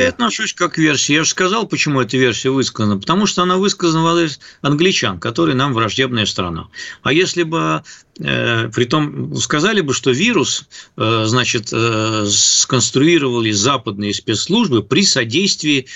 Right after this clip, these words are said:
властей юар. Но юар же нам дружественная страна, мы же не можем бросать на неё тень, поэтому мы не бросаем.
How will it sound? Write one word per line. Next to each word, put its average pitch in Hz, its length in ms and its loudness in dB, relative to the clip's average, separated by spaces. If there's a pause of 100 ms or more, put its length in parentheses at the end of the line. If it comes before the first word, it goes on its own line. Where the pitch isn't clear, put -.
(140)
властей 117 540 2
юар. 113 460 -2 (640)
Но 107 140 2
юар 123 260 4
же 107 100 -4
нам 110 220 0
дружественная 170 460 2
страна, 113 340 0
мы 98 140 -6
же 95 100 -4
не 113 80 0
можем 143 300 2
бросать 107 360 -2
на 101 60 -2
неё 104 220 2
тень, 78 320 -4
поэтому 160 380 0
мы 147 120 2
не 202 80 4
бросаем. 123 560 -2